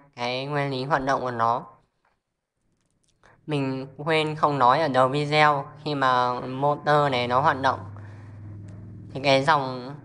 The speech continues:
cái dòng khởi động của nó, nó lên rất là cao, nó lớn hơn với lại công suất của cái mạch nguồn mà có thể chịu đựng được,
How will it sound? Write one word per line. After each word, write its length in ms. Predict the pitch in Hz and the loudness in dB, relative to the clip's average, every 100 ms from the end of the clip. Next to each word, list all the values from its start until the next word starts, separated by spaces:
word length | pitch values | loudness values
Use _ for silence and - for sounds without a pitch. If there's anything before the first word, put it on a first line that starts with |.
| - - - - - - - - - - - - - - - | -20 -20 -20 -20 -20 -18 -18 -18 -18 -18 -20 -20 -20 -16 -4
cái 100 | 135 | 2
dòng 200 | 151 139 | 2 2
khởi 200 | 135 127 | -2 0
động 280 | 139 - - - - - _ - | 0 -2 -10 -20 -20 -20 _ -8
của 100 | 123 | 0
nó, 360 | 117 120 151 - - _ _ _ _ _ _ _ - | 4 4 2 -4 -20 _ _ _ _ _ _ _ -8
nó 340 | 127 123 131 | 0 2 2
lên 420 | 151 160 151 151 | 0 0 0 2
rất 100 | 156 | 2
là 160 | 175 139 | 4 2
cao, 460 | - 147 143 135 135 - _ _ _ _ _ _ - | 2 4 4 2 -4 -16 _ _ _ _ _ _ -4
nó 340 | 127 127 135 - - 190 180 151 | 0 0 -2 -10 -20 -20 -16 -6
lớn 280 | 139 135 | -2 -2
hơn 360 | 151 160 151 139 | 0 0 -2 -4
với 100 | 131 | -2
lại 140 | 143 - | -2 -2
công 180 | 147 143 | -4 -2
suất 220 | 175 175 175 - | 0 0 -2 -8
của 200 | 123 107 - | -4 -4 -4
cái 300 | 120 120 131 | -8 -6 -6
mạch 240 | 143 135 | -6 -6
nguồn 420 | 131 123 120 117 - - | -4 -4 -4 -8 -18 -8
mà 220 | 117 113 | -6 -4
có 100 | 120 | -6
thể 320 | 127 131 117 - | -8 -10 -10 -12
chịu 180 | 135 - | -10 -8
đựng 300 | 131 - 135 | -10 -10 -8
được, 300 | 127 117 | -8 -8